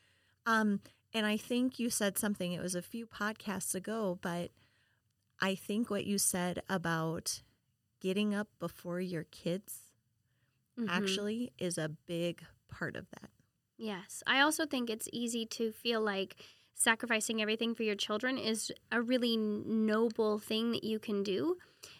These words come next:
Speaker 2: And sacrificing your hobbies, your enjoyment, your time out, your time with friends, all of these things is so noble and so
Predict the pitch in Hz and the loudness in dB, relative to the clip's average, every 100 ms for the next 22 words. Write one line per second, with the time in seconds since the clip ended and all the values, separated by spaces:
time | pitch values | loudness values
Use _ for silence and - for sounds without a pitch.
0 | _ - 220 208 214 196 - 262 240 254 | _ 4 6 6 2 -2 2 6 6 6
1 | 233 226 233 226 214 208 196 - 262 254 | 2 2 2 2 2 0 0 10 12 12
2 | 240 226 220 214 - 220 208 202 233 226 | 6 2 0 0 -2 2 2 2 2 2
3 | 214 208 208 226 208 - 208 208 190 196 | 2 0 -2 -2 -2 0 0 4 6 4
4 | 143 233 220 208 202 202 - 202 196 208 | 0 -4 -4 -2 -2 -2 -2 0 0 0
5 | 202 240 233 226 220 226 220 220 208 - | 2 2 2 0 -2 -2 -4 -4 -4 0
6 | 269 262 233 226 240 214 180 117 170 202 | 2 2 2 4 2 2 0 -2 -4 -4
7 | - 233 | 0 2